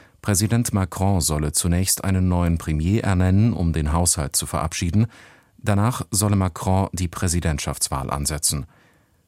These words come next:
Philippe betonte, es gehe ihm nicht um eine Absetzung des Staatschefs, wie sie aus den Reihen der Linken gefordert wird.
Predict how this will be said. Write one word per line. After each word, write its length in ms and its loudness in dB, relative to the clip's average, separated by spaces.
Philippe 360 0
betonte, 420 0
es 140 0
gehe 240 0
ihm 160 2
nicht 240 0
um 160 0
eine 240 0
Absetzung 600 -2
des 140 -4
Staatschefs, 640 -2
wie 100 0
sie 180 -2
aus 140 -2
den 140 0
Reihen 320 2
der 100 2
Linken 340 0
gefordert 460 -4
wird. 260 -6